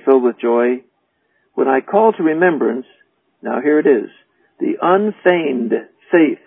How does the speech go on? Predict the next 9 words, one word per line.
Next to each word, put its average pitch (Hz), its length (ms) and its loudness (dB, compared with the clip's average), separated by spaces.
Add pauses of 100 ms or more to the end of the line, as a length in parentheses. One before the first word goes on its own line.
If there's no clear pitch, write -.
(280)
that's 120 240 -4 (220)
genuine 156 360 0 (120)
faith, 98 220 -6 (1160)
"that 131 100 4
is 127 160 0
in 147 540 -4
thee, 175 360 4 (800)
which 175 220 2 (240)
dwelt 143 320 2